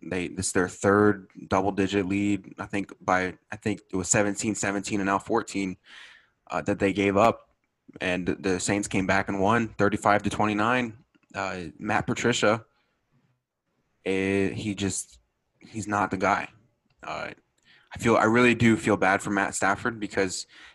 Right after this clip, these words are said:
he, he balls out whenever he's healthy. He does have pretty bad turnovers throughout his career, but he just hasn't had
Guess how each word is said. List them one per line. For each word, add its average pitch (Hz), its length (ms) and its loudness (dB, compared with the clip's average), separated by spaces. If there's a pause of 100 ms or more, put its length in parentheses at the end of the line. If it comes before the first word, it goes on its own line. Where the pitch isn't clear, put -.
he, 107 300 -2 (120)
he 123 140 0
balls 107 420 4
out 95 280 2
whenever 101 260 -2
he's 101 200 -2
healthy. 113 460 -2 (720)
He - 360 -2
does 127 360 4
have 117 400 0 (440)
pretty 123 180 2
bad 113 220 4
turnovers 113 500 2
throughout 117 240 6
his 110 120 0
career, 123 300 0
but 95 340 2 (1700)
he - 220 -6
just 107 160 -2
hasn't 107 340 0
had 101 320 0